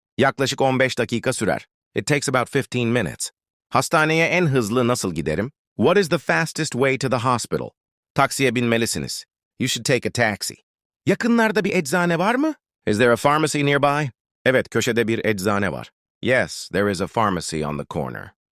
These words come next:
Buraya en yakın otel nerede? Where is the nearest hotel to here? Düz gidin, sonra sağa dönün. Go straight, then turn right. Buradan havaalanına nasıl gidebilirim? How can I get to the airport from here?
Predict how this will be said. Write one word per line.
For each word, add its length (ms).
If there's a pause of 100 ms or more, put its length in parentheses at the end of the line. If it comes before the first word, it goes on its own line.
(200)
Buraya 220
en 180
yakın 220
otel 280
nerede? 400 (280)
Where 220
is 100
the 120
nearest 300
hotel 400
to 100
here? 380 (340)
Düz 220
gidin, 240
sonra 300
sağa 320
dönün. 280 (320)
Go 140
straight, 380 (160)
then 140
turn 280
right. 220 (300)
Buradan 380
havaalanına 720
nasıl 200
gidebilirim? 540 (360)
How 260
can 100
I 40
get 160
to 100
the 80
airport 500
from 160
here? 280